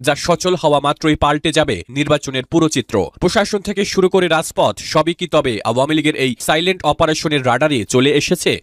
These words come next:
ফাঁকা মাঠে গোল দেওয়ার যে স্বপ্ন প্রতিপক্ষ দেখছে, তা কি তবে দুঃস্বপ্নে পরিণত হতে যাচ্ছে? গুঞ্জন উঠেছে শীঘ্রই শেখ হাসিনার পক্ষ থেকে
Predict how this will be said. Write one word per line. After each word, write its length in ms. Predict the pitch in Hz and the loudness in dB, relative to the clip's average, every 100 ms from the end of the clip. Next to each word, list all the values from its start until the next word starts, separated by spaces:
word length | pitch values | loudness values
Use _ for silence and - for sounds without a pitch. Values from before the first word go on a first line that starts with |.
| - | -4
ফাঁকা 260 | 165 180 214 | -2 0 0
মাঠে 400 | 208 208 117 113 | -2 -2 -4 -2
গোল 220 | 143 185 | 2 4
দেওয়ার 260 | 180 170 151 | 4 2 2
যে 100 | 143 | -2
স্বপ্ন 380 | - 180 190 190 | -4 -4 -2 -4
প্রতিপক্ষ 460 | 185 185 185 170 170 | -4 -4 -4 -2 0
দেখছে, 420 | 160 - 139 101 - | -2 -2 -4 -4 -2
তা 140 | 156 | -2
কি 140 | 170 190 | -2 -2
তবে 340 | 185 151 95 - | -2 0 -4 -2
দুঃস্বপ্নে 460 | 160 - 185 - 175 | 0 0 -2 -2 -4
পরিণত 400 | - 160 170 165 | -2 0 0 2
হতে 280 | 143 156 190 | 2 0 0
যাচ্ছে? 460 | 202 - 123 - 131 | -2 -2 -4 -4 0
গুঞ্জন 320 | 165 196 214 - | 0 4 0 2
উঠেছে 420 | 196 214 190 143 | 0 0 -2 -2
শীঘ্রই 440 | 117 180 165 196 214 | -2 -4 2 0 2
শেখ 260 | - 185 | 0 -2
হাসিনার 420 | - 175 185 170 156 | 0 -2 0 0 0
পক্ষ 360 | - 170 190 | 0 0 0
থেকে 360 | 175 185 135 | -2 -2 -2